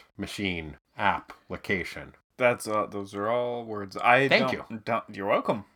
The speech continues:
Speaker 2: What did, which ones that you said? iTunes and Stitcher?
Speaker 1: Yeah.
Speaker 2: Those are the two that I know of
Speaker 1: There's
Speaker 2: the
Speaker 1: probably,
Speaker 2: most.
Speaker 1: um, there's probably one called, like, The Podfather.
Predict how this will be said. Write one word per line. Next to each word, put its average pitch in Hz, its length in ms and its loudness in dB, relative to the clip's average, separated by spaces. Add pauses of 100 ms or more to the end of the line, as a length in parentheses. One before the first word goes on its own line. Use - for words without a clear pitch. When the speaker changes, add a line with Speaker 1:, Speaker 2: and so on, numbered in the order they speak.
(160)
Speaker 2:
What 131 140 -2
did, 165 140 -6
which 135 180 -6
ones 180 160 -6
that 156 60 -10
you 127 80 -8
said? 117 280 -8
iTunes 117 420 -6
and 117 120 -12
Stitcher? 139 360 -10
Speaker 1:
Yeah. 113 240 8 (760)
Speaker 2:
Those 190 240 -4
are 202 120 -2
the 151 140 -8
two 170 200 -6
that 120 140 0
I 160 120 0
know 107 220 -6
of 139 160 -8 (200)
Speaker 1:
There's 101 300 2
Speaker 2:
the - 80 -10
Speaker 1:
probably, 101 580 4
Speaker 2:
most. - 20 -20
Speaker 1:
um, 90 560 0 (580)
there's - 120 -20
probably 160 300 4
one 117 180 2
called, 104 280 6
like, 95 180 2
The 95 80 -8
Podfather. 98 920 2